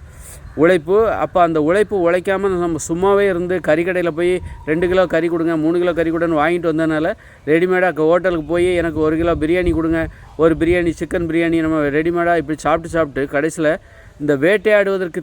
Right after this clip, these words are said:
தேவையான கோபம், அந்த தயவுதாட்சணை பார்க்காத ஒரு, ஒரு மனநிலை, பாவ புண்ணியம் பார்க்காத, கருணை இல்லாத ஒரு மனநிலை என்பது நாம் இழந்து விட்டோம் என்பதுதான் உண்மை. அப்ப இழந்துட்டோம்னா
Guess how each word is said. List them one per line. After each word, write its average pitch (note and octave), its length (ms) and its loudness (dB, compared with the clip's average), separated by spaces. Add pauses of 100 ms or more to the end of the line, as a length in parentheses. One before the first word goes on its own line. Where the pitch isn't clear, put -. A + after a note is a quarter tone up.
தேவையான E3 320 0 (180)
கோபம், E3 460 2 (440)
அந்த D3+ 140 2 (380)
தயவுதாட்சணை E3 560 0 (100)
பார்க்காத D#3 360 0 (100)
ஒரு, C#3+ 120 -2 (500)
ஒரு D3+ 180 2
மனநிலை, D#3+ 440 2 (500)
பாவ D#3+ 160 4 (100)
புண்ணியம் E3+ 320 0
பார்க்காத, D3 500 0
கருணை F3 360 2
இல்லாத D#3+ 300 0
ஒரு C#3+ 160 -2
மனநிலை E3 420 0
என்பது D3+ 220 -2 (100)
நாம் F3 140 -2 (100)
இழந்து F3 300 0
விட்டோம் B2+ 380 -4 (920)
என்பதுதான் E3+ 460 2
உண்மை. A#2 220 -4 (760)
அப்ப D3 100 2 (140)
இழந்துட்டோம்னா F#3+ 600 0